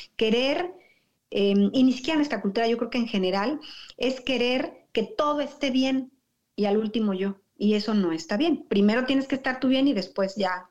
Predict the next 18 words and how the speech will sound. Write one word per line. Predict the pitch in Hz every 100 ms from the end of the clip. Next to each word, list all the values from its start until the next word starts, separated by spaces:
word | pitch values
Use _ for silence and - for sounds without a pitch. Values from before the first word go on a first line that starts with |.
| _
se | - 196
genera | 190 196 202
bienestar | 196 185 175 - 180
a | 180
tu | 185
alrededor. | 175 170 165 175 - _ - - - -
Regresando | 214 233 240 233 277 294
al | 285
nido | 277 277
vacío, | 269 262 285 269
definitivamente | 277 269 214 214 240 240 240 240 247
yo | 247
te | 262
diría | 233 226 233
que | 240
ahí, | 220 240 240 254 285 _ - - - - _
em, | 208 214 214 208 202 -
sí, | 208 - 277 277 -